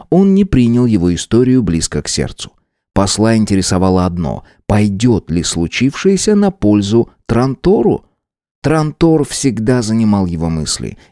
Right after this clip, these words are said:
и всё же Абель не был глупцом, слепо поклоняющимся звёздному скоплению или жёлтой эмблеме с изображением солнца и космического корабля,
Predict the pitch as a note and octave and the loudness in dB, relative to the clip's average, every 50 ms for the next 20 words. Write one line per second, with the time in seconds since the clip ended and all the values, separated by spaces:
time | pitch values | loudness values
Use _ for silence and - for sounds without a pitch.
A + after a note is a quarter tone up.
0 | _ - E3 E3 D#3 - - - G#3 F3+ C3 A2+ G#2 - - - A#2+ C#3 D3 C#3 | _ 0 0 0 0 -2 -2 0 2 2 2 0 -2 -4 -4 -4 -2 -2 0 2
1 | C#3 C3+ C3+ B2 A#2+ A2+ A2+ A2+ A2 G2 A2 A2 G#2 G2+ G#2+ G#2 G#2 G2 - - | 2 2 4 4 4 4 4 2 2 2 0 0 0 -2 -2 -2 -2 -4 -6 -8
2 | - - F2 D2+ C#2 C2 A#1 - _ - _ - - - - C3 C3+ B2+ G2 - | -4 -4 -4 -4 -4 -6 -10 -12 _ -20 _ -8 -6 -2 0 2 2 2 2 0
3 | - D#2+ C#2+ - - - G2+ - G2 F#2+ F2+ F2 F2 F2+ F#2 G2+ - - C3+ C3+ | -2 -4 -4 -2 -2 -4 -2 0 0 0 0 0 0 0 0 -2 -2 -4 -4 -4
4 | - - D3 B2+ G2+ G2+ A2 A2 G2+ E2+ E2+ F2 E2 E2+ - - - E2+ - - | -2 -2 -2 0 0 0 2 2 2 2 0 -2 -4 -4 -4 -4 -4 -4 0 0
5 | A2 C3+ D3 D3+ D3+ D3+ D3 C3+ - - - _ _ - F#3+ G#3 G3+ F3+ C3 G2 | 2 2 2 2 0 0 -2 -2 -4 -8 -16 _ _ 0 0 2 4 2 2 2
6 | G2+ A#2+ D3+ E3+ E3 - C#3 A#2 G#2+ G2+ F2+ D2 F2+ F2+ G2+ A#2 C3+ C#3 C#3 B2 | 2 2 2 2 2 2 2 2 2 2 2 2 2 2 2 2 2 0 -2 -2
7 | - G2 F#2 E2 F2+ D2+ E2+ F2 F2 G2 A2 A2+ A2 G2+ F#2 E2 - - F2 F#2 | -4 -4 -4 -4 -2 -2 -2 -2 0 0 0 0 2 0 0 -2 -4 -2 -2 0
8 | A2+ B2+ - - F#2+ E2+ - E2 E2 - G2 F#2+ F2+ - E2 - - D#2+ C#2+ C2+ | 0 0 0 0 -2 0 0 -4 -4 -2 -4 -4 -4 -4 -8 -6 -4 -4 -4 -2
9 | - D2 C#2+ C#2 - D#2 F2+ G2+ F#2+ | -2 -4 -4 -4 -2 -2 -2 -2 -4